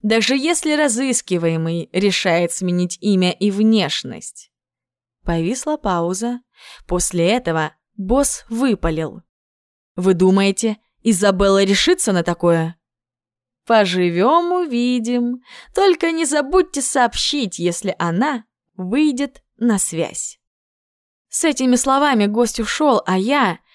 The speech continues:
села на пол, совсем забыв про несчастную шпильку. Босс снял частного детектива, чтобы найти Изабеллу. Интересно, много ли времени понадобится ему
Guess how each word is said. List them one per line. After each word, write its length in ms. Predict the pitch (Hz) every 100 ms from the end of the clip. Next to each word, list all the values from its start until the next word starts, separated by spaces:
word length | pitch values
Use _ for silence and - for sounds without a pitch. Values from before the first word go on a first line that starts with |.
| _
села 420 | - - 311 294 294
на 340 | 302 285 208
пол, 300 | - 160 143 - _
совсем 520 | - 254 240 - 320
забыв 480 | 190 196 202 269 -
про 140 | 185
несчастную 680 | 175 170 - 226 214 180 165
шпильку. 680 | - - 180 160 - 147 - _ - _
Босс 500 | 185 185 196 247 - _ _ -
снял 340 | - 269 330 320
частного 600 | - 262 254 269 254 247
детектива, 680 | 240 277 - - 302 208
чтобы 400 | 170 - 247 196
найти 500 | 190 190 196 - 330 - _ _
Изабеллу. 1120 | 277 254 247 262 233 240 277 185 160 151 147 _ _ _ _ _ _
Интересно, 1040 | 247 247 240 262 262 226 170 - 156 107 - - - _
много 440 | 226 247 349 359 359
ли 140 | 339
времени 520 | 320 311 254 196 180
понадобится 840 | 175 185 185 240 269 214 170 - 170
ему 380 | 165 160 156